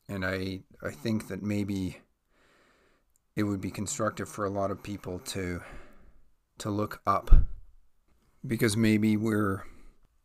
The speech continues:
we're training towards a goal with our eyes in the dirt and going about our business in just a way to get through the days on this earth, when maybe it'd behoove us to look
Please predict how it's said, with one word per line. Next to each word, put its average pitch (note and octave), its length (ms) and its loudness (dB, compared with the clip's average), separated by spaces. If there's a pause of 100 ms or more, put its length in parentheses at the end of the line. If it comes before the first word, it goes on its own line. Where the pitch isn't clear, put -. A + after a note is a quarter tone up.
(220)
we're G2+ 120 -8
training G2+ 680 -2
towards G#2 720 -4
a G#2 80 -2
goal G2 480 -2
with G2+ 180 -4
our G2 200 2
eyes G2+ 200 0
in F#2 140 -2
the F2+ 80 -4
dirt F#2+ 380 -4 (600)
and F#2 400 -4 (320)
going A2 300 2
about G2+ 240 4
our F#2 100 2
business G#2 640 -2
in F#2+ 540 -4 (160)
just A2+ 240 -4
a G2 60 -2
way G2+ 380 0
to - 180 -8
get G2+ 220 -2
through A#2 300 -6
the G#2+ 120 -8
days G#2 340 -2
on F#2 200 -6
this G2 240 -8 (100)
earth, G#2 360 -2
when G2+ 300 -10 (920)
maybe G#2+ 320 2
it'd G2 140 0
behoove G2+ 340 0
us F#2+ 200 2
to - 120 -6
look G2+ 540 -4